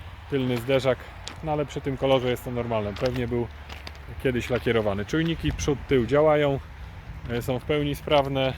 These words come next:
E, wymienialiśmy jedną sondę, bo jeden czujnik nie działał. Jeżeli chodzi o do-, dokumentację do samochodu, mamy dwa kluczyki, oczywiście standardowo,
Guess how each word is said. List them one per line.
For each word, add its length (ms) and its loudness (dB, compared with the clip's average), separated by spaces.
E, 120 -2
wymienialiśmy 600 -2
jedną 320 -2
sondę, 440 0
bo 100 0
jeden 280 2
czujnik 360 0
nie 100 -2
działał. 400 4
Jeżeli 260 2
chodzi 340 2
o 80 4
do-, 140 0
dokumentację 680 2
do 80 -2
samochodu, 500 0
mamy 240 2
dwa 300 6
kluczyki, 540 -2
oczywiście 520 -6
standardowo, 760 0